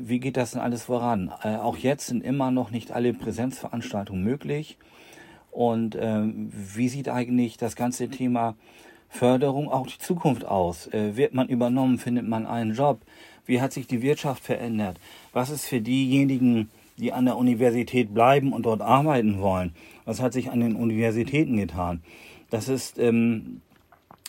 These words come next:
das ist alles sehr komplex und sehr schwierig geworden. Und, äh, ich glaube, es ist ganz wichtig, dass wir künftig für, für die Studierenden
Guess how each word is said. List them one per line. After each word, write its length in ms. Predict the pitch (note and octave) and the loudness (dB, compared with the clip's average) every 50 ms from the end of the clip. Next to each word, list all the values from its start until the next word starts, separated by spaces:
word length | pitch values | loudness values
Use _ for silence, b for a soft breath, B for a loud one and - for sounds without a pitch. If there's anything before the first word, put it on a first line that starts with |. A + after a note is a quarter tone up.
| - - | -10 -6
das 180 | G2+ G2 F#2+ | -6 -4 -4
ist 140 | A2 G#2 F2+ | -4 -6 -4
alles 300 | - G#2 G#2 G2+ F#2+ E2+ | -2 -2 0 0 0 0
sehr 140 | G#2+ A#2 A#2 | 0 0 0
komplex 520 | - A#2 G#2+ G2 E2 G#2 A#2 B2+ - - | 0 0 -2 0 0 0 -2 -4 -4 -6
und 140 | - B2+ G#2+ | -8 -6 -2
sehr 160 | G2+ A2 G#2+ | 0 0 0
schwierig 420 | G2 - - A#2 A#2+ A2+ A#2 A2 - | 0 -2 -4 -4 -4 -4 -6 -6 -2
geworden. 600 | - A#2+ G#2+ A2+ A2+ A2+ A2+ G#2+ G#2+ A2+ A2 A2 B B B B B B B B B B B - | -2 0 2 4 4 4 4 4 2 -2 -4 -4 B B B B B B B B B B B -2
Und, 400 | G#2+ G#2+ G2+ G2 G2+ G2+ - - | 0 2 2 2 2 0 -2 -2
äh, 340 | - G2+ G2 F#2+ F#2+ F#2 - | -4 -2 -2 -2 -2 -4 -6
ich 260 | - - - - - | -10 -14 -14 -8 -4
glaube, 420 | G#2 G#2 G#2+ B2 D3 D#3 D#3 D#3 | 0 2 4 6 6 6 6 4
es 160 | B2+ A#2+ G2+ | 2 0 -4
ist 160 | A2+ A2+ - - | -6 -8 -6 -4
ganz 260 | B2+ C3 C3+ C3+ B2 | -2 -2 -2 -4 -4
wichtig, 320 | B2 A#2+ - B2 A2+ - | -6 -6 -6 -8 -12 -8
dass 240 | - A2+ G#2 - - | -6 -8 -6 -6 -4
wir 260 | G#2+ G2+ G2+ G2 - - | -4 -4 -4 -4 -8 -10
künftig 600 | - - D#3 A3 G#3+ G#3+ - - D3+ D3+ D3+ - - B B B B B B B B | -8 -4 -2 -2 -2 -2 -4 -6 -6 -6 -8 -10 -16 B B B B B B B B
für, 560 | B - B2+ A#2+ A#2 A#2 A2+ A2+ A2 G#2+ B2 - - | B 2 4 6 6 6 4 2 2 -2 -4 -10 -14
für 480 | - - - A2+ A2 G#2+ G#2+ G#2 F#2+ | -12 -6 -2 0 0 0 0 -2 -4
die 520 | - G#2+ - - - G2+ G2 F#2+ G2 F2+ - - | -8 -12 -16 -12 -10 -8 -6 -6 -6 -8 -10 -12
Studierenden 1040 | - - - A2 G2+ - C3+ D#3 D#3 D3+ D3 C#3+ B2+ C3 B2+ B2+ B2 B2 B2 B2+ | -8 -2 -2 -2 0 0 0 2 2 2 2 0 2 2 2 2 2 2 0 -4